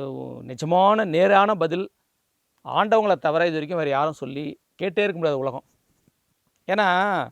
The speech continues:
தெய்வம் உத்தரவே அப்படின்னு கேட்டிங்கன்னா, "இன்னது இன்னதென, இன்னதுக்கு இன்னதென" அப்படின்றாங்க.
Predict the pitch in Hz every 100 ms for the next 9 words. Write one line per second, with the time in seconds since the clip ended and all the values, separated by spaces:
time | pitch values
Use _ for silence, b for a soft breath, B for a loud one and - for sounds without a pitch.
0 | _ _ _ _ _ _ - 160 196 165
1 | - 190 185 160 147 151 127 131 143 120
2 | 123 139 _ _ _ _ _ _ _ _
3 | _ _ _ _ - 170 214 214 233 214
4 | 170 170 151 127 143 - _ 143 185 214
5 | 202 - 220 156 156 135 117 127 - _
6 | - 143 156 135 117